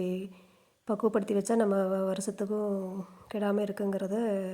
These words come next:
இப்போ நம்ம பார்க்கலாம். நான் அதை முன்னாடியே வந்து நம்ம எப்படி அரைக்கிறோங்கிற லிங்க்கை, வீடியோவோட லிங்க் வந்து நான் கீழே டிஸ்கிரிப்ஷன் கொடுக்குறேன்,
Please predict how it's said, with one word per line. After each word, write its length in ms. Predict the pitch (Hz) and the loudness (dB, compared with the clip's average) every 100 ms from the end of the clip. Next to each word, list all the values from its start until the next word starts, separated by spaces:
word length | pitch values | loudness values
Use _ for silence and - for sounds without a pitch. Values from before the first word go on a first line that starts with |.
| 190 - _ _ _ _ _ _ 214 | -10 -16 _ _ _ _ _ _ 0
இப்போ 140 | 202 | 2
நம்ம 180 | 196 196 | 4 2
பார்க்கலாம். 440 | 190 185 185 196 - - - _ - _ _ _ _ _ - _ _ _ - - _ _ _ _ _ _ _ _ - | 0 -2 0 -2 -2 -10 -20 _ -20 _ _ _ _ _ -20 _ _ _ -20 -20 _ _ _ _ _ _ _ _ 0
நான் 160 | 202 196 | 4 6
அதை 120 | 202 196 | 6 4
முன்னாடியே 360 | 196 208 202 220 | 2 2 2 4
வந்து 180 | 208 226 | 2 2
நம்ம 200 | 214 196 | 2 2
எப்படி 200 | 196 220 | 4 4
அரைக்கிறோங்கிற 480 | 196 214 214 208 202 196 190 190 190 190 196 - - _ _ _ _ | 4 2 0 2 2 2 2 0 -2 -6 -10 -18 -20 _ _ _ _
லிங்க்கை, 320 | 214 208 208 208 196 196 - - - - - | 4 4 4 4 2 0 -12 -20 -20 -6 2
வீடியோவோட 360 | 202 214 196 | 4 6 4
லிங்க் 280 | 190 196 208 | 2 2 2
வந்து 160 | 208 262 | 4 4
நான் 120 | 247 | 2
கீழே 180 | 202 196 | 0 0
டிஸ்கிரிப்ஷன் 460 | 196 208 202 202 | -2 -4 -4 -2
கொடுக்குறேன், 360 | 190 190 196 | -2 0 0